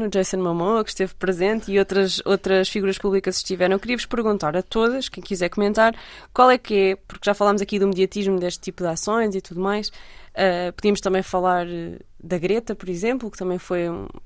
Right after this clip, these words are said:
uma ativista altamente mediatizada, e há coisas boas e coisas más, obviamente, mas qual é para vocês o papel destas figuras públicas, como o ator Jason Momoa, na luta ambientalista e no aumentar da consciência para estes assuntos, ou na pressão até política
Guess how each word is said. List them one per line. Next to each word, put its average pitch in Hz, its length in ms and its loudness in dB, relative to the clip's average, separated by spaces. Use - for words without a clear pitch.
uma 170 260 -4
ativista 170 380 -10
altamente 165 500 -6
mediatizada, 170 1080 -4
e 185 160 -8
há 160 140 -4
coisas 165 240 -8
boas 170 220 -4
e 175 40 -8
coisas 170 220 -6
más, 233 280 2
obviamente, 208 460 0
mas 226 140 0
qual 262 160 8
é 254 80 4
para 247 120 0
vocês 233 300 0
o 226 40 -8
papel 220 280 0
destas 208 280 -2
figuras 208 340 -2
públicas, 214 440 -4
como 190 280 0
o 190 40 4
ator 190 280 4
Jason 185 320 -2
Momoa, 185 360 2
na 190 100 0
luta 185 260 0
ambientalista 180 840 -4
e 180 120 -6
no 175 1200 -6
aumentar 185 540 -8
da 175 80 -10
consciência 180 640 -10
para 180 140 -10
estes 175 220 -10
assuntos, 247 360 -6
ou 214 100 0
na 208 120 0
pressão 208 240 -4
até 196 180 -2
política 185 640 -6